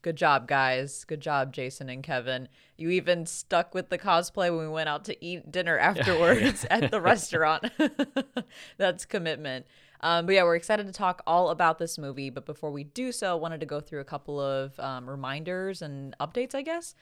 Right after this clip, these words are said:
Speaker 1: So first off, we've recently hit fifty members, fifty plus members in our Discord. So we are growing at a nice steady pace. If you haven't joined our Discord already,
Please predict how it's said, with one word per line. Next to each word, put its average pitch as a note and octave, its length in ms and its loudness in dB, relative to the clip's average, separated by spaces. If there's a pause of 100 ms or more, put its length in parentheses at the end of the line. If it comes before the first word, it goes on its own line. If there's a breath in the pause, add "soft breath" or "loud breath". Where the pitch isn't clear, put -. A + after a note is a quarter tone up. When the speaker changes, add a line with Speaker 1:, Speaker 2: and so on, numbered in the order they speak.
(240 soft breath)
Speaker 1:
So G#3+ 140 -2
first B3 280 2
off, D#3+ 280 2
we've E3 400 -8
recently E3 400 -10
hit E3 400 -8
fifty E3+ 680 -6
members, F#3 500 -8
fifty G3 200 -12
plus G#3 380 -4
members A#3+ 460 0
in F#3 160 -8
our F3 160 0
Discord. A3+ 580 -4
So F3+ 160 -8
we F3 140 -4
are F3 180 2
growing E3+ 560 0 (340 soft breath)
at F#3 80 -4
a F3+ 40 -4
nice F3 260 -6
steady F#3 320 -6
pace. G#3+ 480 -10
If E3 140 -10
you F#3+ 60 -8
haven't F3 280 -4
joined F3+ 220 -4
our D#3 80 -2
Discord D#3 500 -8
already, C#3+ 560 -4